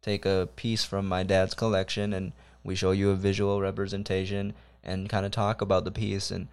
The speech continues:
how we came across it and how we got it and what it means to us. Uh, we also post visual, uh, clips from the podcast. So, you know, we'll clip up a two-minute segment from here and you can kinda see our facial expressions and,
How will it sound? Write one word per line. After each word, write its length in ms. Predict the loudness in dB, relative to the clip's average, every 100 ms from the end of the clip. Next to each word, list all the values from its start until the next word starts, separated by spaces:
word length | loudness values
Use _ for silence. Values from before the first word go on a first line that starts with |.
| -18 _ _ _
how 220 | -2 2 2
we 420 | 2 0 -2 -6 -16 _ _ -6
came 220 | -2 -2
across 420 | 0 0 0 -2
it 160 | -4 -4
and 300 | -8 -10 -10 -6
how 140 | -4
we 120 | -2
got 240 | 0 2 2
it 120 | -2
and 300 | -8 -12 -12
what 140 | -8 -6
it 80 | -6
means 260 | -6 -6
to 100 | -4
us. 260 | -2 -2 -6 -16 -20 -20 -6
Uh, 260 | -2 0
we 120 | 2 2
also 260 | 4 2
post 440 | -2 0 0 -4 -12 -20 _
visual, 720 | -6 -2 0 2 2 2 0 -6 -20 _ _
uh, 520 | -2 2 4 4 2 -2 -12
clips 340 | -4 -2 0 -2
from 260 | 0 0
the 100 | 0 -2
podcast. 580 | 0 0 0 -2 -2
So, 640 | -4 -2 0 0 -2 -4 -10
you 140 | -12 -6
know, 220 | -4 -4
we'll 200 | -6 -10 -10 -12
clip 220 | -4 2
up 220 | 2 2 0
a 80 |
two-minute 440 | -2 0 0 0 -2
segment 380 | 0 0 -2 -6
from 140 | -8
here 280 | -4 -2 0
and 100 | 0
you 60 | -2
can 140 | -2
kinda 220 | -2 -2
see 260 | -4 -2 0
our 160 | 2
facial 340 | 0 -4 -4 -6
expressions 680 | -8 -8 -6 -2 0 0
and, 160 | 0 -4